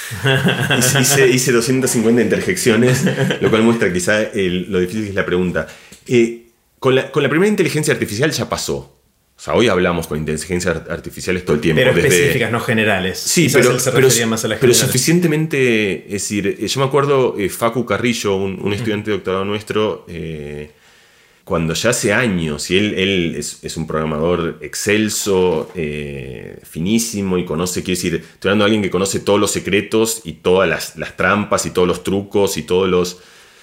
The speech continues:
Speaker 1: y un día estaba con un chat que era un bot, o sea, era, estaba hablando con un robot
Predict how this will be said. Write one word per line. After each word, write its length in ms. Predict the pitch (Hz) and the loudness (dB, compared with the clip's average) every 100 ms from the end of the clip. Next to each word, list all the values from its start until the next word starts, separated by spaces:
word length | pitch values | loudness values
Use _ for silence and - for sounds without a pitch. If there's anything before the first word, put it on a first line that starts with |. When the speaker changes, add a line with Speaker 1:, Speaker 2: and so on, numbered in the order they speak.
| - - | -14 -2
Speaker 1:
y 80 | |
un 120 | 104 120 | 2 4
día 100 | 135 | 2
estaba 500 | 127 117 123 113 - | 2 4 4 2 -2
con 180 | 92 | -2
un 240 | 107 113 113 | 0 0 0
chat 400 | 113 131 135 - - _ - | 0 0 -2 -14 -20 _ -2
que 80 | |
era 100 | 90 | 0
un 120 | 90 92 | 2 2
bot, 240 | 120 - | 2 0
o 40 | |
sea, 160 | 87 78 | -2 -2
era, 260 | 82 82 80 | 0 0 -2
estaba 180 | - | -2
hablando 260 | 87 95 98 | 0 0 0
con 100 | 90 | 0
un 120 | 95 | 0
robot 520 | 92 90 98 117 - | 2 4 4 0 -4